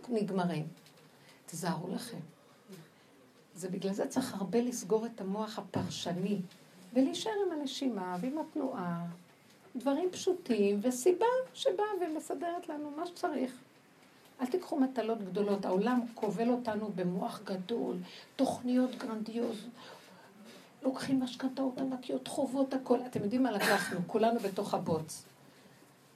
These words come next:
אל תאמיני לכלום, תנשמי את הנשימה ותהני בתוך הבוץ. שבי טוב בבוץ. תתפלשי בבוץ, ותהני שם.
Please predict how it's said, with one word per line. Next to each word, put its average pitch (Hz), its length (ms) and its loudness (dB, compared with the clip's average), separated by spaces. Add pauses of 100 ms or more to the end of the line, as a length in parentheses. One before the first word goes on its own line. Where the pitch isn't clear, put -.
(240)
אל 226 140 2 (200)
תאמיני 214 560 -2
לכלום, 180 420 -2
תנשמי 196 460 0
את 262 60 -4
הנשימה 220 380 -4
ותהני 190 560 2 (200)
בתוך 196 320 -2
הבוץ. 185 500 -2 (220)
שבי 226 280 -4
טוב 185 300 0
בבוץ. 175 640 -8 (1300)
תתפלשי 220 720 4
בבוץ, - 800 4 (680)
ותהני 277 580 6
שם. 294 280 -2